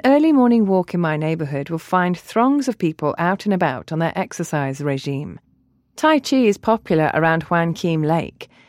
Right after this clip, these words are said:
as groups of older Hanoians effortlessly glide through the precise movements. I spent a long time learning Kung Fu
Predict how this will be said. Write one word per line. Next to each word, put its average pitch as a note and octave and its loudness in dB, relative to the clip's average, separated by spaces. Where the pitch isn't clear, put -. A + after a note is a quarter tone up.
as A3+ 0
groups C#4 0
of G#3 2
older A3 2
Hanoians F3+ 0
effortlessly A#3 -2
glide E3+ -4
through D#3+ -4
the E3 -10
precise - -8
movements. D3+ -8
I C4 2
spent C#4+ 0
a B3 2
long C4+ 2
time A#3+ 2
learning A#3 2
Kung D3 -2
Fu C3 -6